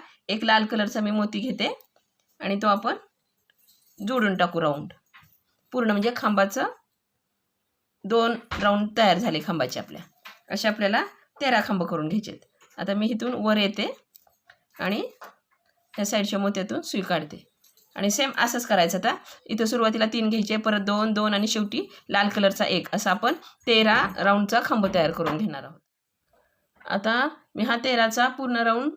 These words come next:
घालून घेतलेला आहे बघा, हा तेरा राऊंड ज-, घातलेत मी हे. आणि आता आपण इकडं अकराचा खांब तयार करणार आहोत इकडच्या बाजूला. मग मी या लाल मोत्यातून मी सुई बाजूला काढलेली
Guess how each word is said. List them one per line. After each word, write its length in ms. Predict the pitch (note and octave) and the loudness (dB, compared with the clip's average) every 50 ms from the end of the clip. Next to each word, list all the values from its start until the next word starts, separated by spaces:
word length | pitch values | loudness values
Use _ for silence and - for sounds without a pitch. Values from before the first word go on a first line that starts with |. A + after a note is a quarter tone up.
| - _ - | -8 _ -4
घालून 240 | A3 A3 G#3 G#3 G#3+ | -2 0 0 2 2
घेतलेला 320 | G#3+ G#3+ G#3+ G3+ F#3+ G3 | 0 0 0 0 0 2
आहे 160 | F#3+ F#3+ G#3+ | 2 2 0
बघा, 200 | F#3 F3+ F#3 G#3 | 0 0 -2 -2
हा 200 | A3 G#3+ G3+ C4+ F#4 - - _ _ _ _ _ _ _ _ _ _ _ _ _ - | 0 0 0 -2 -2 -6 -14 _ _ _ _ _ _ _ _ _ _ _ _ _ -2
तेरा 260 | A3+ A3 G#3+ G#3+ G#3+ | 0 2 4 4 4
राऊंड 220 | G#3 G#3 G#3 G3+ | 2 0 0 -2
ज-, 340 | G3+ - - - _ - - | -2 -4 -8 -12 _ -4 -2
घातलेत 360 | G3+ F#3+ F#3+ - F3+ F3 F#3 | -2 -2 -2 -2 -4 -4 -4
मी 100 | F#3+ F#3 | -4 -4
हे. 200 | F#3+ G#3 G#3+ C4+ D#4+ - _ _ _ _ _ _ _ _ - | -2 -2 -4 -6 -8 -10 _ _ _ _ _ _ _ _ -8
आणि 320 | - F#3+ G3+ A3 B3+ D#4+ F#4 - - - | -4 -2 -2 -2 -2 -4 -6 -10 -10 -8
आता 180 | F#3+ G3 G3+ G3+ | -4 -2 0 0
आपण 280 | G#3 G#3+ A#3 A#3+ C4+ D4 - _ _ _ _ _ _ _ _ _ - | 0 0 -2 -4 -4 -4 -8 _ _ _ _ _ _ _ _ _ -10
इकडं 260 | B3+ A#3 - C4 B3+ | -10 -4 0 2 4
अकराचा 640 | C4+ C#4+ - - C4+ C4+ C#4 B3+ B3+ B3 - C4 C#4+ F#4 - - - _ _ _ _ _ - - | 4 4 4 2 2 2 2 2 2 2 2 2 0 0 -2 -6 -14 _ _ _ _ _ -20 -8
खांब 240 | - - A3+ A3+ G#3 G#3 | -4 -2 0 2 2 4
तयार 160 | G#3+ G#3 G3 F#3+ | 4 4 4 4
करणार 320 | G3 G3+ F#3 F3 D#3+ D#3 | 2 2 2 2 2 0
आहोत 160 | D#3+ F#3+ E3+ - | 0 -2 -4 -4
इकडच्या 320 | - G#3+ - F3 F3 E3 D3+ | -6 -6 -4 -4 -2 -2 -2
बाजूला. 240 | C#3 B2 B2+ B2+ - - _ _ _ _ _ _ _ _ _ _ _ _ _ _ _ _ | -2 -2 -4 -8 -14 -16 _ _ _ _ _ _ _ _ _ _ _ _ _ _ _ _
मग 80 | G3+ G#3 | -6 -4
मी 320 | G#3+ A3 A#3 B3 D4 F4 - - _ _ _ _ - - | -2 -2 -2 -2 -4 -6 -8 -12 _ _ _ _ -6 -2
या 100 | G3+ G#3 | 0 2
लाल 200 | A3 A3 G#3+ G#3+ | 2 2 2 2
मोत्यातून 440 | A3 G#3+ G#3+ G#3+ G3+ G3 G#3+ G#3+ G#3 | 2 0 0 0 -2 -2 -2 -2 -2
मी 80 | G#3 G#3 | -2 -2
सुई 160 | - A3 G#3 | -2 -2 0
बाजूला 420 | G3+ G3+ F#3+ G3 G3 G3 F#3+ F#3+ | 2 2 2 2 0 -2 -2 -2
काढलेली 440 | F#3+ G3 G3 F3+ E3+ E3+ F3+ A3 F4+ | -2 0 -2 -2 -2 -4 -4 -6 -8